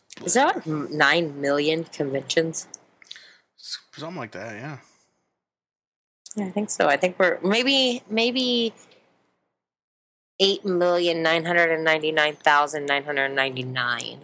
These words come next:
Speaker 2: Well, now that Marvel has to have their own.
Speaker 1: That I think is stupid.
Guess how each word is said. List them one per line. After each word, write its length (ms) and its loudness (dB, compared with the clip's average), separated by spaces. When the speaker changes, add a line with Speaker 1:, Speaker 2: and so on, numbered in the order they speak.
Speaker 2:
Well, 200 4
now 220 2
that 240 -2
Marvel 360 -4
has 220 -8
to 80 -14
have 200 -6
their 180 -10
own. 340 -10
Speaker 1:
That 140 2
I 80 0
think 200 -10
is 80 -4
stupid. 500 -6